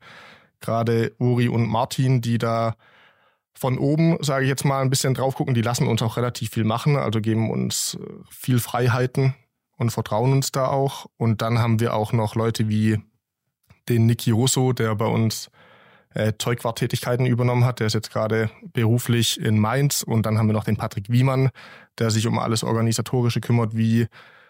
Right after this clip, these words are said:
Ablauf vom Trainingslager. Und so wird uns halt relativ viel abgenommen. Genauso von Ralf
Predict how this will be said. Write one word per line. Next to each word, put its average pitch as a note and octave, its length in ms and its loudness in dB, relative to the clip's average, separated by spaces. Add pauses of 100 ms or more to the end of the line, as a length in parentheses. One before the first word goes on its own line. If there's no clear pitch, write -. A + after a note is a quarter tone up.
Ablauf A#2 360 -2
vom A2+ 160 0
Trainingslager. A#2 760 0
Und A2 440 -2
so B2 380 0 (180)
wird A#2 160 -2
uns A#2 200 0
halt A2 200 -4
relativ A2+ 460 -4
viel A#2 240 2
abgenommen. A#2 600 0 (200)
Genauso A2+ 340 0
von G2 180 0
Ralf A2 440 -2